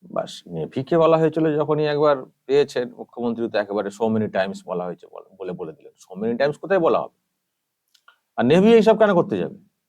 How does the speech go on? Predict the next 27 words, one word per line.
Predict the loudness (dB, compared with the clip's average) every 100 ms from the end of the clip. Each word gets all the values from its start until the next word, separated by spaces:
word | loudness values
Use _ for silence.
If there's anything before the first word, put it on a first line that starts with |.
| _ _ _ _ _ _ _ _ _ _ -4
নেভি, | 2 4 6
নেভির | 6 6 6 6 6
নিজস্ব | 6 6 6 4 6
প্রয়োজনে | 4 6 4
কখন | 4 2 0
কিছু | 0 2
হলে | 4 4
তারা | 4 4
এমার্জেন্সি | 4 2 0 -4 -4
কিছু | -10 -6 -6 -8 _
তাদের | -6 -6 -6 _ _
মতো | -12 -4
ব্যবস্থা | -2 -2 -4
করে | -20 -20
নেয়। | _ _ -10
তো |
এখানে | -6 -4 -4
একটা | -4
জাহাজ | 0 0 0 -4 _ _ _ _ _
এরকম | -4 0
একটা | 2
জলপথে | 2 2 2 2 2
আটকে | 2 2 0
গেছে, | 0 -2 -10 -12 -6
এ |
হয়ে | -2 0
গেছে, | 0 -4